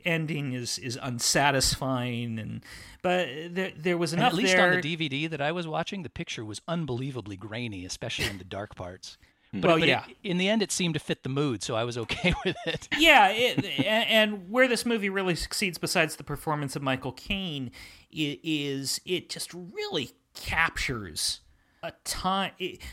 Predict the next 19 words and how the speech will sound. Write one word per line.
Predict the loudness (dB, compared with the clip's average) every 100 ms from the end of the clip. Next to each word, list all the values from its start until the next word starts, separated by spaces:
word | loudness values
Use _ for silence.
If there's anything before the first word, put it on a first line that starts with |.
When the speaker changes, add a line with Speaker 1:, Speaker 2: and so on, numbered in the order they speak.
| 4
Speaker 1:
there | 6 6
are |
very | 4 4 4
few | 4 -2 0
movies | 2 4 4 2
that | -2 -4
just | -8 -8
commit | -10 -8 -6 -6 -6 _
to, | -8 -6 -4 -6
uh, | -6 -6 -8 -12 _ _ _
uh, | -12 -10 -8 -12 -8
what | 0 0
they're | 2 -4
trying | -2 -2 -2
to | -4
get | -6
across, | -8 -6 -4 -2 -4
and | -6
th-, | -6